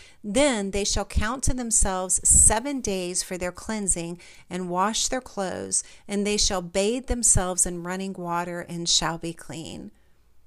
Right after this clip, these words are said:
On the eighth day, they shall take two turtle doves or two young pigeons, and come before Yahweh to the door of the tent of meeting, and give them to the priest. The priest shall offer them, the one for a sin offering and the other for a burnt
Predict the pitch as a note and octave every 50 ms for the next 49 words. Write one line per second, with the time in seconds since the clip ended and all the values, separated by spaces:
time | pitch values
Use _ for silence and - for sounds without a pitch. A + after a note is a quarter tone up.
0 | _ _ _ _ _ _ - F3 F#3 F3+ F3+ - - - F#3 G3+ G#3+ G#3+ - -
1 | F3+ F3+ - - - - - - - - - - - _ _ _ _ - G#3 G3+
2 | - G#3+ G#3 - - - G3+ - - - - - A3+ A3+ A#3+ - - - C4 C4+
3 | C#4 C4+ C4 - - F3+ F3 F3 F3+ F3+ - - F#3+ F3+ - - - G#3 G#3 G#3
4 | G#3 G#3 A3 A3+ G#3+ - - F3+ E3 - - D#3 E3+ F3 F#3+ G#3 G3+ - - -
5 | - - - _ - - - G3 G3 - - A3+ A#3 A#3+ A#3 A#3+ A#3+ - - A#3
6 | A3 G#3+ G3 G#3 G#3+ G#3 G#3+ G#3 F#3+ F3 F3 F3+ F3+ - - - F#3+ F3 - G3+
7 | G3 G3 G3+ G3+ G3 - F#3+ - - - G3+ G3 F#3+ G3 - F3+ F3 F3+ F#3 F#3
8 | F#3 F#3 F3 - - F3 E3 F3+ F#3 F#3 - - - - - - - G3+ F#3+ F#3+
9 | F3+ A3 G#3+ A3 G3+ - F#3+ F3+ F3+ - - F3+ F3+ F3 - - - A#3 A3 G3
10 | G3+ G3+ G3 - - - - - - - _ - - - - - - - - -
11 | - - - - - - - - G#3 G#3 - - - C4+ C4 A#3+ - - - A3
12 | G#3 - - A3 A#3+ B3+ - - - G3+ F3+ F#3+ F3+ F3 E3+ F3 F3 F#3+ G3 F#3+
13 | G3+ G#3 A3 A#3+ B3+ B3 - - C4 A#3+ A3+ - - - - C#4 C4+ B3+ A#3 -
14 | F#3 F3+ F3+ F3 - - F#3+ F#3+ F#3+ F#3+ F#3+ F#3 - F#3+ F#3+ G3 G3 F#3 - -
15 | - F#3+ F3+ F3 E3+ - A3 A3 G#3 - - - -